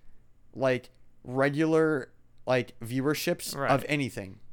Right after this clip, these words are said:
Speaker 2: The Super
Speaker 1: streamed
Speaker 2: Bowl
Speaker 1: ever.
Speaker 2: never has bad viewership. Yeah. <laughs>
Speaker 1: Yeah.
Speaker 2: So,
Speaker 1: So
Speaker 2: it, that's just
Speaker 1: I
Speaker 2: that
Speaker 1: feel like it's a no-brainer to choose a Super Bowl performance over an award show.
Speaker 2: And it was completely his choice.
Speaker 1: Yeah, and he
Speaker 2: So
Speaker 1: did an amazing Super Bowl halftime show.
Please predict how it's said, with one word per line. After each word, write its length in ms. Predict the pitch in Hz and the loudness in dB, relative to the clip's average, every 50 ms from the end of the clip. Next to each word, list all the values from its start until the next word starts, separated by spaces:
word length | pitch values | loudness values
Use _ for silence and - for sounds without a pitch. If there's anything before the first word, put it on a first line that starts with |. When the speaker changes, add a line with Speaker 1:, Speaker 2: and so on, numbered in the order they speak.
| - - _ | -18 -10 _
Speaker 2:
The 100 | 196 185 | -4 0
Super 160 | - 180 175 | 4 4 6
Speaker 1:
streamed 140 | 151 269 220 | 6 6 6
Speaker 2:
Bowl 160 | 220 214 185 | 6 6 8
Speaker 1:
ever. 20 | 160 | 8
Speaker 2:
never 260 | 151 170 160 156 135 | 8 6 6 6 4
has 240 | 139 151 143 127 110 | 6 6 4 4 2
bad 460 | 101 - 123 110 110 113 107 104 98 95 | -2 -4 -2 -2 0 -2 -2 -4 -8 -12
viewership. 720 | 95 107 104 117 117 104 95 92 - - - - 110 113 - - | -10 -8 -6 -6 -4 -4 -6 -6 -6 -8 -8 -8 -8 -8 -10 -10
Yeah. 320 | 113 123 127 107 110 123 - - - - | -6 -2 -2 0 0 2 4 4 4 4
<laughs> 200 | 143 - - - | 2 -2 -6 -4
Speaker 1:
Yeah. 260 | - 151 143 113 - - - - - - - - - _ - - - - - | 0 0 0 0 -2 -8 -14 -20 -20 -20 -20 -20 -20 _ -20 -20 -20 -20 -20
Speaker 2:
So, 220 | - - - 151 | -8 -2 2 6
Speaker 1:
So 340 | 147 135 123 123 123 117 - - - - _ _ _ _ _ - - - | 6 6 6 6 4 0 -4 -12 -20 -20 _ _ _ _ _ -20 -6 0
Speaker 2:
it, 220 | - 214 214 202 | 2 2 2 2
that's 240 | 165 165 202 208 - | 2 0 0 0 0
just 340 | - 220 196 - - - 247 - - - - - - - - - - - - | -2 -2 -2 -2 -6 -10 -12 -18 -18 -20 -18 -16 -16 -16 -16 -16 -18 -10 -2
Speaker 1:
I 80 | - 151 | -2 4
Speaker 2:
that 100 | 151 170 | 4 6
Speaker 1:
feel 100 | 202 254 | 6 8
like 120 | 254 240 185 | 6 6 6
it's 140 | 190 - 180 | 4 2 2
a 60 | 151 | 2
no-brainer 580 | 139 143 151 156 123 131 147 160 196 190 139 110 | 4 4 4 2 2 2 2 2 2 0 -2 -4
to 80 | 123 | -6
choose 320 | 107 - - 151 143 127 117 | -6 -4 -2 0 0 0 0
a 80 | 117 | -4
Super 320 | - - - 180 170 151 135 | -4 -4 -6 -4 -2 -2 0
Bowl 140 | 113 117 113 | 0 0 -2
performance 500 | - - - - 127 131 127 120 117 - - | -4 -10 -8 -6 -4 -2 -2 -4 -4 -2 -2
over 260 | 131 135 123 120 120 | -2 -2 0 0 0
an 60 | 113 | 0
award 380 | 110 107 113 131 127 143 143 135 | 0 -2 0 0 0 0 -2 -4
show. 180 | - - - 120 | -8 -10 -8 -4
Speaker 2:
And 160 | 131 139 139 | -2 2 2
it 40 | 143 | 4
was 180 | 147 156 147 | 4 4 4
completely 640 | - - 151 131 123 131 135 147 156 160 156 156 151 131 | 4 2 2 2 0 0 0 2 2 2 4 4 4 4
his 240 | 135 151 147 139 | 4 4 2 2
choice. 340 | - - 170 208 240 170 98 87 | 2 2 4 4 4 2 2 0
Speaker 1:
Yeah, 260 | 139 180 202 - - - - - | 2 2 2 0 -2 -6 -4 -2
and 160 | 143 151 139 | 0 0 2
he 40 | 120 | 2
Speaker 2:
So 180 | 131 127 127 | 4 4 6
Speaker 1:
did 120 | 127 131 160 | 6 4 4
an 100 | 151 135 | 2 0
amazing 720 | 127 123 123 123 135 151 175 143 135 123 117 117 110 - - _ - _ - | 0 0 0 -2 -2 -2 -2 -4 -4 -6 -6 -6 -10 -12 -16 _ -20 _ -14
Super 220 | - - 185 160 147 | -10 -8 -8 -8 -6
Bowl 300 | 110 117 120 110 98 - | -4 -4 -4 -4 -6 -6
halftime 360 | - 147 165 - - 101 - - | -6 -6 -6 -6 -12 -16 -14 -14
show. 220 | - - - | -16 -16 -16